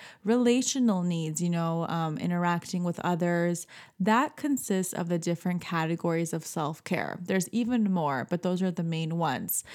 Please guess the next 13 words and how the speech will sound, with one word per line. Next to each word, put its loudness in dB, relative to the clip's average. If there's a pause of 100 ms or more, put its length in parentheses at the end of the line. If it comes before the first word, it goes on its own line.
(300)
And 4
basically, 0
babe, 2
it's -2
just -2
to 2
take -4
care 0
of -2
your -2
needs -2
and 0
do 2